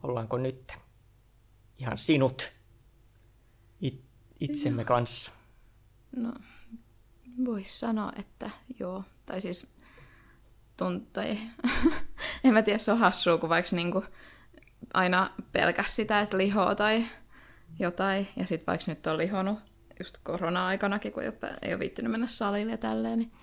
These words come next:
Speaker 1: Hmm.
Speaker 2: sit ei, ei se jotenkaan niinku, ei vaan, ei kiinnosta enää. Et on elämässä muitakin asioita, mistä voi sit kriiseillä. Ja, ja sit jotenkin on muuttunut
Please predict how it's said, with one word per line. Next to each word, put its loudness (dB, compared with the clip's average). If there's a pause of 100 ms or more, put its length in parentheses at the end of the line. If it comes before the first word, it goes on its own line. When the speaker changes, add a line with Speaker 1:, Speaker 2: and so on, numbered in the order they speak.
(120)
Speaker 1:
Hmm. -4 (720)
Speaker 2:
sit -8
ei, -4 (1000)
ei -8
se -2
jotenkaan -2
niinku, -4 (1900)
ei -4
vaan, -2 (140)
ei -2
kiinnosta -4
enää. -2 (520)
Et -6
on 2
elämässä 2
muitakin 0
asioita, -2
mistä -4
voi -2
sit -4
kriiseillä. 0
Ja, -4 (640)
ja 0
sit -4
jotenkin 0
on 4
muuttunut 0